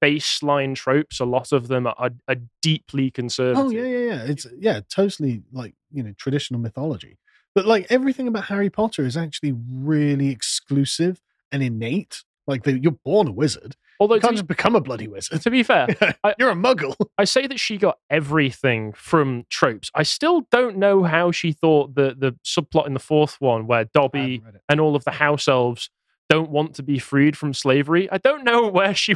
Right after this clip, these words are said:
Speaker 1: was coming from with that.
Speaker 2: Maybe she read the slave narratives.
Speaker 1: Uh, ma-, um,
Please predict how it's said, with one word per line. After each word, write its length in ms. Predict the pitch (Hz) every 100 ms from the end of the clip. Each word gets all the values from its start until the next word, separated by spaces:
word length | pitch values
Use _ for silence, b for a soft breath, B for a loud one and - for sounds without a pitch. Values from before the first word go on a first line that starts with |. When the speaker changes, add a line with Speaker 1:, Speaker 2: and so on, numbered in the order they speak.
| -
Speaker 1:
was 220 | 240 - -
coming 380 | - 214 269 - _ -
from 160 | 262 - - -
with 100 | - _ -
that. 100 | -
Speaker 2:
Maybe 220 | 165 160 156
she 160 | -
read 240 | 135 127 110
the 60 |
slave 340 | - 123 120 110
narratives. 480 | 98 90 _ _ _ _
Speaker 1:
Uh, 120 | 208 202
ma-, 100 | - 165 113
um, 260 | 135 113